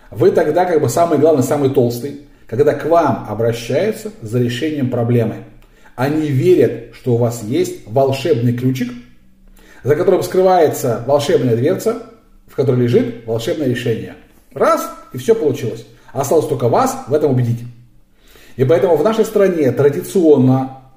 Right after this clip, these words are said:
начинается цикл убеждения с кого? С начальства.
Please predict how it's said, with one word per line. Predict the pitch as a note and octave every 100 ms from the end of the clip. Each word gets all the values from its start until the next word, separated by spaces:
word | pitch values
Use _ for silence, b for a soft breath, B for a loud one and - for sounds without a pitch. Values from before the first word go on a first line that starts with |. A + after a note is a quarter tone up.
| - A2+
начинается | A2+ E3+ E3 D#3 C3+
цикл | B2 - C3+
убеждения | B2+ C#3 A#2+
с |
кого? | B2 A2+ B3+ D#4 - -
С | -
начальства. | C#3+ C#3 C#3+ A#2 A2